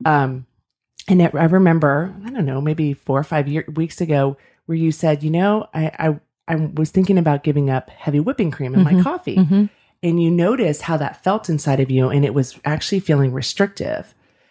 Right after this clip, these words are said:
Speaker 1: And you said, "You know what? That's okay." And, and dairy, like, there's so many different, you know, nutritional information that's out there of what you're supposed to eat, what you're not supposed to eat. And so some people go, "Well,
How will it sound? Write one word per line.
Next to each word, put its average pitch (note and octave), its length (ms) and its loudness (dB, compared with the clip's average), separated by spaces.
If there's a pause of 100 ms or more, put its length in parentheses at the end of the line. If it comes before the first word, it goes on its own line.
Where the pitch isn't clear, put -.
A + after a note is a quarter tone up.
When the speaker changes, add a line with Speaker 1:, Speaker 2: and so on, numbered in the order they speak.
(120)
Speaker 1:
And D#3+ 120 2
you D#3 60 2
said, D3+ 160 -2
"You D3+ 80 2
know F3+ 80 0
what? B3 120 -4
That's A#3 200 -4
okay." E3 500 -4
And, F#3+ 240 0
and A3+ 280 2
dairy, G#3 420 0
like, E3+ 180 0
there's A3 200 -2
so C4 120 -2
many C#4+ 200 -4
different, F#3 440 -4 (580)
you F3+ 120 -4
know, D#3 120 -2
nutritional F#3+ 640 -2
information D#3+ 600 -2
that's C#3+ 260 -4
out D#3 220 0
there C#3+ 160 2
of C3 140 -4
what F3 220 2
you're E3+ 100 4
supposed D#3 400 2
to D3 100 -6
eat, C3+ 60 -6
what E3 260 -2
you're F3 100 2
not D3+ 160 2
supposed C#3+ 260 -2
to D3 60 -4
eat. C3+ 60 -4
And B2+ 100 -8
so C#3+ 80 -4
some F#3 220 -4
people D#3 240 -6
go, C3+ 160 -6
"Well, C3+ 300 -6